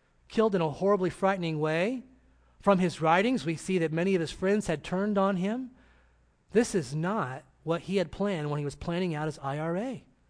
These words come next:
This is not what he had in mind. He had something very different in mind, do you think?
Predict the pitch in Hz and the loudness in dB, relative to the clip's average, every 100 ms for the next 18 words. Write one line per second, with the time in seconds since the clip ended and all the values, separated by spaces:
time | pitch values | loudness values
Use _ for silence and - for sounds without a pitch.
0 | _ _ _ _ _ - 233 240 240 269 | _ _ _ _ _ 0 2 6 6 8
1 | 247 247 220 233 226 220 233 294 190 - | 8 6 6 6 6 6 4 2 -2 -8
2 | - _ _ _ _ - 277 294 269 214 | -20 _ _ _ _ -2 4 6 4 4
3 | 185 143 214 277 247 185 320 277 226 196 | 0 4 4 4 2 2 0 2 2 4
4 | 175 147 135 131 165 147 190 254 - - | 2 0 -2 -4 -4 -4 -4 -4 -8 -20